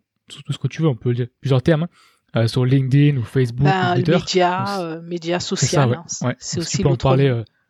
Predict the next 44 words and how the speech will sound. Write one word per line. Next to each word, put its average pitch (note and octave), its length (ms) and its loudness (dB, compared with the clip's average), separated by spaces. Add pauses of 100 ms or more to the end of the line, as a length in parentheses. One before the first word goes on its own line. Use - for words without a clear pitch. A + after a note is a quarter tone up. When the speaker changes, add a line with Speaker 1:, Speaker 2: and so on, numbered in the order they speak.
Speaker 2:
Mm. G3 140 -12
Speaker 1:
s'il - 160 -14
te B2 100 -2
plaît, C3 140 0
ouais. A#2+ 40 -2 (640)
Speaker 2:
Oui, A3+ 180 0
tout - 160 -6
à C4+ 100 4
fait. B3+ 380 0
Moi, G#3 220 0
ce - 100 -6
que A3 240 -2
j'aime A3 240 -2
bien, B3 160 0
c'est, F#3+ 460 -4
c'est F#3 180 0
aussi, A3 540 0
euh, F3 280 0
se F#3+ 200 -4
coller G#3+ 260 0
aussi G#3+ 220 -2
à G#3+ 40 2
l'actualité, F#3+ 680 -2
hein. E3 160 -10 (480)
Et, G3+ 240 4
euh, F#3+ 120 2
je F3+ 100 -2
voulais, A3+ 320 2
euh, G3+ 80 2
faire A#3+ 260 0
un A3 80 2
parallèle, G3 800 -2 (520)
euh, F3+ 220 2
sur G#3+ 220 0
l'actualité A#3+ 720 0
qui, F#3 560 -4
euh, E3 1500 -4
qui - 140 -10
s'est A3 140 0
produit G#3+ 580 -2
en F3+ 80 0
mois F#3 140 2
de F3 60 -16
décembre. F#3+ 580 -2